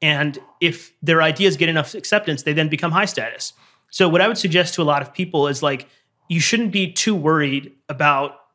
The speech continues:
doing something that's potentially low status. Like, if you talk about Bitcoin, the primary argument, uh, I think, against Bitcoin maximalism, the, the biggest attack vector that they have is, you know, you're a, uh, toxic maxi.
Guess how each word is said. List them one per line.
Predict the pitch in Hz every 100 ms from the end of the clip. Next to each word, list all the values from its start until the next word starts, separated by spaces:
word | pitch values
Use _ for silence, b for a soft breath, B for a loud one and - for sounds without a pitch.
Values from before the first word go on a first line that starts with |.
| -
doing | 190 190
something | 175 165 156 147
that's | 135
potentially | - 160 160 156
low | 135 139
status. | - 143 127 110 -
Like, | 156
if | 165
you | 214
talk | 202 185
about | 196 151
Bitcoin, | 143 - 196 214 208 b b -
the | 160
primary | 196 220 220 196
argument, | 143 160 151 143 143 _ -
uh, | 143 123
I | 151
think, | 156 135 135
against | 151 135 -
Bitcoin | 156 160
maximalism, | 131 135 - 185 165 208 208 b b
the, | 165
the | 160 165
biggest | 127 202 202 -
attack | - 160 151
vector | 156 147 156
that | 143
they | 131
have | 139 147
is, | 139 131 127 _ _ _ _ _ -
you |
know, | 151 143 135
you're | 160 165 165
a, | 156 139
uh, | 135 123
toxic | - 175 156 - 160
maxi. | 135 131 - -